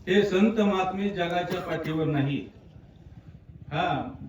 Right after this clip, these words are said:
बाहेर जर पाहिलं, समजा बाजार आहे, परमार्थाच्या नावाखाली काय चाललंय? सर्व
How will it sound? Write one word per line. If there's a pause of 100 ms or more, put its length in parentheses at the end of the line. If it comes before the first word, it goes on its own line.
(120)
बाहेर
जर
पाहिलं, (1300)
समजा (640)
बाजार
आहे,
परमार्थाच्या
नावाखाली
काय
चाललंय?
सर्व